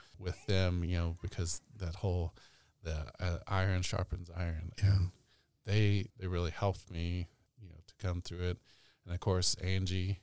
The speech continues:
Speaker 1: she's a rock. She makes me better. Even when she would,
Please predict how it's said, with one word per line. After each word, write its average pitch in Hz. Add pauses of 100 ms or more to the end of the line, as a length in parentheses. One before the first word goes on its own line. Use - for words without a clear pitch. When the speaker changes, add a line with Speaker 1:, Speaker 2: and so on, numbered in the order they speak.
(260)
Speaker 1:
she's 87
a 82
rock. 85 (200)
She 95 (340)
makes 90
me 92
better. 85 (460)
Even 120
when 92
she 101
would, 95